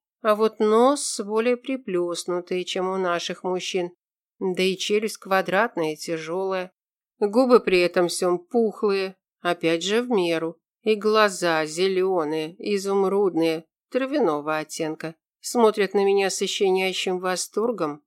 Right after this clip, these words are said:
и трепетом. Бррр, даже меня, пенсионерку, пробрало. А ну как кинется на меня с намерением залюбить до смерти.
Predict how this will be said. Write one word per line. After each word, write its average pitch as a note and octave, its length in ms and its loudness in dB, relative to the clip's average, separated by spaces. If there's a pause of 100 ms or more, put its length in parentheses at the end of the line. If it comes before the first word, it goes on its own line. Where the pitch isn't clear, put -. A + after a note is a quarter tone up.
и D#3 120 -10
трепетом. F3 600 -6 (420)
Бррр, E3 440 -8 (480)
даже G3+ 360 4
меня, G3 280 4
пенсионерку, E3 800 -2
пробрало. D#3+ 680 -2 (280)
А G#3 180 2
ну A#3 180 6
как B3+ 280 2
кинется G3 480 4
на F#3+ 100 4
меня F#4+ 300 4
с - 80 -6
намерением F4+ 640 4
залюбить E3+ 640 -2
до D3+ 140 0
смерти. D#3+ 600 -4